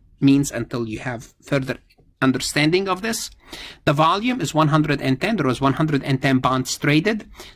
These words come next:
The price, this is important. So this is important. So of this slide, you wanna get, if you wanna get anything, is the price of the bond. The price of the bond is expressed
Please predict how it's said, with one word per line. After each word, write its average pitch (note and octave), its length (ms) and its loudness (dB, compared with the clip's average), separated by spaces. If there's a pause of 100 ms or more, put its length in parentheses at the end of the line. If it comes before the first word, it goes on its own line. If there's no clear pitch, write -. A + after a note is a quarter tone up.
(120)
The D3+ 80 2
price, C#3+ 460 -4
this - 180 -8
is D3 160 -6
important. D#3 600 0
So C3 100 -10
this B2+ 200 -6
is D3 160 -4
important. C#3+ 500 -6
So - 100 -10
of C3 160 -4
this B3+ 180 2
slide, D3+ 240 -2
you D3+ 60 -2
wanna C#3+ 140 -2
get, D3+ 120 -6
if - 140 -8
you F3 60 2
wanna D#3+ 100 4
get D3 200 -2
anything, D#3 380 2
is C3 180 -4
the C#3 80 -4
price C3+ 320 -4
of A#2+ 180 -4
the A#2+ 60 -2
bond. A2 380 -6 (720)
The D3+ 140 -4
price A#3+ 400 0
of F#3 240 -4
the F3 80 2
bond D#3+ 380 0
is B2+ 160 -6
expressed - 840 -4